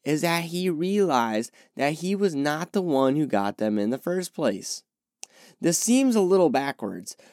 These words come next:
but when we take a closer look, it makes sense. Nebuchadnezzar had to learn that all the good things in his life, they were a gift.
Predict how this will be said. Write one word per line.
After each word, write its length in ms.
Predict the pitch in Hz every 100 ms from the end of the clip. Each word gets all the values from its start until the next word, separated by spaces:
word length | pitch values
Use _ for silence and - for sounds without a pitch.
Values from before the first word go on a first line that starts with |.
| _
but 140 | - 160
when 160 | 185
we 100 | 185
take 240 | 185 214 214
a 80 | 190
closer 360 | 180 165 160
look, 200 | 139 143
it 60 | 135
makes 240 | 120 113
sense. 360 | 104 98 - - _ - - _
Nebuchadnezzar 800 | 135 180 226 254 240 220 196 190
had 280 | 170 165 160
to 120 | 160
learn 320 | 135 120 117
that 160 | 110 110 -
all 420 | 185 208 226 233
the 120 | 220
good 280 | 185 196 190
things 280 | 180 170 156
in 140 | 139
his 240 | 147 139 -
life, 420 | 110 104 101 - _ _ _
they 100 | -
were 160 | 269 277
a 80 | 196
gift. 460 | 147 139 - -